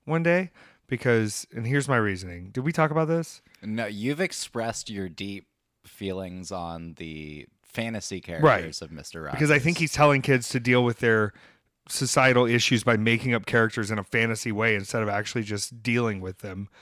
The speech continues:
Speaker 1: Um, but it is nice to know that Lady Elaine, uh, Fairchild is Mister Rogers' cross-dressing character,
Speaker 2: Mm-hmm.
Speaker 1: you know, in his heart.
Speaker 2: Mm-hmm.
Speaker 1: He's a little Daniel Tiger. And he's also a pompous King Friday the Thirteenth.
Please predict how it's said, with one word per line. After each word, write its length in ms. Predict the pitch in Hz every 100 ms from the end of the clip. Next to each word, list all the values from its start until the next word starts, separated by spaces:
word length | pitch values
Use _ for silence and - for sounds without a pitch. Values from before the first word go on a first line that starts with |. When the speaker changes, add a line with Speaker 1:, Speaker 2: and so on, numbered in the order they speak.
| - _ _ -
Speaker 1:
Um, 480 | 110 101 98 98 98 - _
but 100 | -
it 120 | 131 135
is 180 | 160
nice 300 | 139 131 123
to 60 | 127
know 240 | 113 110
that 280 | 107 101 104 - - _ _
Lady 280 | - 127 123
Elaine, 460 | 120 113 110 104 113 _
uh, 260 | 113 104 101
Fairchild 680 | - 110 104 101 95 95 98 - -
is 460 | 104 101 92 - - _
Mister 340 | 123 117 - 110
Rogers' 760 | 101 101 104 101 95 - - _ _
cross-dressing 580 | - 113 104 101 92 95
character, 540 | 95 92 95 - 107 - _ -
Speaker 2:
Mm-hmm. 520 | 101 101 101 82 78
Speaker 1:
you 80 | 120
know, 160 | 110 107
in 60 |
his 160 | 104 95
heart. 320 | 104 92 90 -
Speaker 2:
Mm-hmm. 440 | 87 87 90 78 76
Speaker 1:
He's 240 | 190 208
a 40 |
little 240 | 180 175 170
Daniel 360 | 175 170 175
Tiger. 640 | 170 175 190 220 190 160 165 - -
And 60 | 120
he's 140 | 120
also 300 | 160 143 -
a 60 | 120
pompous 560 | 101 - 147 120 117 -
King 240 | - 139
Friday 440 | - 160 139 131 127
the 100 | 123
Thirteenth. 760 | - 147 120 - 165 127 -